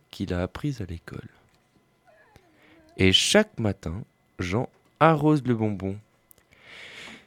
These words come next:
Sinon, pense-t-il,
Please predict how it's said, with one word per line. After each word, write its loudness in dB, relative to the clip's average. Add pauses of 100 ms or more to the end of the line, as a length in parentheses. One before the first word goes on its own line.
(220)
Sinon, 0 (1080)
pense-t-il, -8